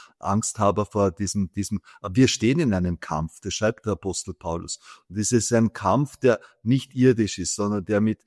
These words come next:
ähm, der von Mächten und Kräften und Gewalten ausgeführt wird. Georges Bernanos hat ein bisschen übertrieben, ein französischer, äh, äh,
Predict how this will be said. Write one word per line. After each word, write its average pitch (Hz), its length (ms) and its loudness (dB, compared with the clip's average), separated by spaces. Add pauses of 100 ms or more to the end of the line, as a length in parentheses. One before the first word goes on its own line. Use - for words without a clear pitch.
(280)
ähm, 95 460 -4 (220)
der 104 160 -2
von 104 260 0
Mächten 120 480 0
und 107 180 2
Kräften 120 440 -2
und 113 160 -2
Gewalten 101 580 -2
ausgeführt 120 720 -2
wird. 127 160 0 (280)
Georges 110 300 2
Bernanos 107 800 2 (340)
hat 110 160 -6
ein 107 80 -2
bisschen 117 260 -2
übertrieben, 117 720 0
ein 95 180 -4
französischer, 104 800 -4 (340)
äh, 101 40 0
äh, 98 400 0